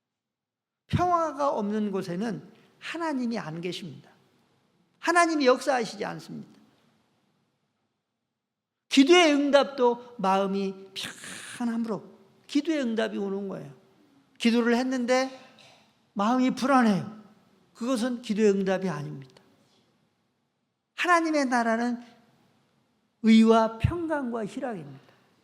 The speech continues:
평안으로 오는 거예요. 그러므로 우리가 머무는 교회 공동체, 가정 공동체,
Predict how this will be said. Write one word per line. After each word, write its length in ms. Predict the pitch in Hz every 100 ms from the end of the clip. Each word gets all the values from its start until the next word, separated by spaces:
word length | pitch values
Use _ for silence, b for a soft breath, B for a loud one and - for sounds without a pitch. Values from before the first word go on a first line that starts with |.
| _ _ _ _ _ _
평안으로 600 | - 339 359 339 285 240
오는 260 | 196 180 160
거예요. 180 | 139 - _ _ _ _ _ _ _ _ _ _ _ _ _ _ _ _ _ _ _ -
그러므로 420 | 277 302 302 294
우리가 540 | 285 294 302 - - -
머무는 540 | - 262 339 339 330 311
교회 240 | 240 269
공동체, 720 | 247 240 226 220 214 226 226 - - _ _
가정 360 | - 208 220 202
공동체, 720 | 202 202 196 190 190 190 190